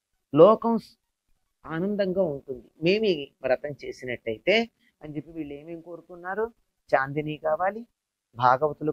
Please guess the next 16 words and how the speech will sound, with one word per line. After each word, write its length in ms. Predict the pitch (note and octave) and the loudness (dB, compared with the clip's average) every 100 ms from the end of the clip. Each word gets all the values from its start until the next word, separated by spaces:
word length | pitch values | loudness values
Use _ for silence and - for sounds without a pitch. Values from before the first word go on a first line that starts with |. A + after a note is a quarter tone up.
| D#3+ | -2
కావాలి, 360 | D#3 F3 G#3 A3+ _ _ _ - | 0 0 -2 -6 _ _ _ -4
దీపాలు 500 | C3 C#3+ E3+ D#3+ D#3+ E3+ | -2 0 4 4 4 0
కావాలి, 360 | E3+ G3 A3+ B3+ _ _ _ _ _ _ C#3+ | 2 4 4 0 _ _ _ _ _ _ 2
గుణగానం 680 | F3 G#3+ B3+ C#4 B3+ A#3 G3 | 6 6 8 8 6 4 4
చేయడానికి 440 | F3 D#3 F3+ G3 - | 4 6 4 0 2
కావలసినటువంటి 800 | D3 C#3 - C3+ B2 B2+ B2+ G3+ A#3 A#3 - _ _ A#3 | 4 4 0 -10 -8 -8 2 6 6 4 -6 _ _ -12
పర 180 | B3+ B3+ A3+ - | -8 -8 -10 -12
అనేటటువంటి 720 | E3+ D3+ D3 C3+ B2 A#2+ A2+ D3 B2 A#2+ _ _ C3 | -10 -10 -12 -18 -18 -20 -12 -6 -6 -8 _ _ -6
వాయిద్యం 460 | C3+ G3 F3+ F#3+ E3 | -2 -2 -2 -6 -4
కావాలి. 400 | C#3 B2 A#2 A#2+ A#2 - _ _ F3 | -6 -6 -6 -8 -16 -18 _ _ 2
ఇవన్నీ 520 | F#3+ G#3 F#3 E3 F#3+ E3+ | 4 4 2 0 0 0
ఇస్తామనయ్యా 640 | - - E3+ D#3+ C#3+ C3 C3+ | -2 2 2 2 -2 0 -2
వచ్చాం 320 | B2+ - C3+ B2+ | -2 -6 -8 -8
మేము, 180 | A#2+ A#2+ B2 _ _ _ _ _ _ _ _ _ _ _ | -12 -16 -20 _ _ _ _ _ _ _ _ _ _ _
అందుకని 460 | C3 B2 - D3 G#3 A3+ - _ _ _ - | -6 -4 0 2 4 2 -6 _ _ _ -12
మాకు 200 | B2 | -12